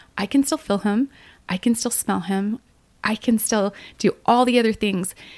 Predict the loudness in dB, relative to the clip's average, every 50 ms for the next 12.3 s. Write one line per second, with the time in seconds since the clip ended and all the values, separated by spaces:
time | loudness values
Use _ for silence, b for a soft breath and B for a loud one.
0 | B B 2 2 4 4 2 2 2 2 2 2 0 -4 -4 0 0 0 0 0
1 | -2 -2 0 0 0 0 -2 -4 -12 _ _ _ 0 2 2 2 0 0 0 0
2 | 2 2 2 2 0 -2 -2 -4 -4 -2 -2 -2 -2 -4 -6 -8 -4 -2 0 2
3 | 2 4 4 2 2 2 0 0 0 0 -2 -2 -4 -6 -6 -8 -6 -4 -6 -6
4 | -6 -8 -12 _ _ _ _ -20 -8 -4 -4 0 2 0 0 2 0 2 2 2
5 | 2 0 0 -2 -2 -2 -2 0 2 2 2 2 2 0 2 2 2 0 0 -4
6 | -4 -2 -4 -4 -6 -8 -4 -2 0 0 0 -2 -8 B B B B B B -8
7 | -8 -6 -2 0 0 2 2 0 -2 0 0 0 0 0 -2 -4 -4 -4 -2 -2
8 | -2 -2 -2 -2 -4 -4 -4 -4 -4 -4 -4 -2 -2 -2 -2 -4 -4 -4 -6 -6
9 | -6 -6 -6 -6 -6 -6 -4 -4 -4 -4 -4 -2 -2 0 0 0 0 0 0 0
10 | -2 -2 -4 -4 -2 -2 0 0 0 0 -2 -2 -4 -4 -6 -6 -2 -2 0 0
11 | 0 -2 -4 -4 -2 -2 -2 -2 -2 -4 -6 -8 -8 -8 -6 -4 -4 -4 -4 -4
12 | -6 -8 -8 -10 -12